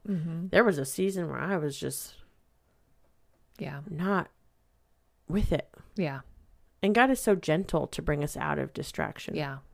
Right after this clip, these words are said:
Speaker 2: And so good and
Speaker 1: Yeah.
Speaker 2: so faithful.
Speaker 1: It's true. Um, I think it's interesting 'cause you said in that quote, it talks about keeping your eyes on yourself.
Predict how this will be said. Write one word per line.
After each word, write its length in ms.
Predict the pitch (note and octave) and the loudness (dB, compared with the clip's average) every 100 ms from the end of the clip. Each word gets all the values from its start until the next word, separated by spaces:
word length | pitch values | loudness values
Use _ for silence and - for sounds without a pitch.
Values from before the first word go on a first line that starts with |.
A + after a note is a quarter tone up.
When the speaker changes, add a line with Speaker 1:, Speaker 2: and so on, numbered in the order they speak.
| - - _ | -20 -20 _
Speaker 2:
And 140 | F#3 | -6
so 200 | F3 A#3+ | 2 4
good 360 | G3+ D#3+ C#3 C#3+ - _ | 6 6 2 0 -10 _
and 80 | - | -4
Speaker 1:
Yeah. 40 | C#3+ | 0
Speaker 2:
so 180 | C#3 F3 | 2 2
faithful. 560 | - C#3+ - - - - | 2 0 0 -2 -4 -4
Speaker 1:
It's 180 | F3 | -4
true. 380 | - - D#3+ D3 - - - - - _ | -4 -6 -6 -6 -12 -20 -20 -20 -20 _
Um, 540 | - E3 D3+ C#3+ D3 D#3 - _ _ _ _ _ _ _ | -2 0 0 -4 -8 -12 -18 _ _ _ _ _ _ _
I 160 | F3+ G#3 | -2 0
think 200 | B3 C4 | -2 -4
it's 100 | A3+ | -4
interesting 460 | G3 G#3 G3 F3+ E3+ | -4 -4 -6 -6 -8
'cause 180 | F3 | -6
you 100 | F3+ | -4
said 600 | F3+ - G3 F#3+ F#3+ G3 - - | -6 -4 -4 -2 -2 -4 -8 -4
in 160 | G#3 | -2
that 200 | G3+ F3+ | 0 -2
quote, 460 | - - F#3 F#3 F3 | -6 -6 -2 0 -2
it 120 | - | -4
talks 320 | E3+ E3+ - | -6 -6 -6
about 840 | E3+ E3 D3+ D3 D3 - - - - _ _ _ _ _ _ | -6 -6 -6 -6 -8 -10 -12 -12 -14 _ _ _ _ _ _
keeping 280 | - F#3 E3+ | -4 -4 -2
your 120 | D#3+ | -4
eyes 220 | D3+ D3 | -6 -8
on 100 | C#3+ | -8
yourself. 760 | C#3+ B2+ - A2+ - G#3 - - | -10 -10 -8 -6 -6 -8 -12 -20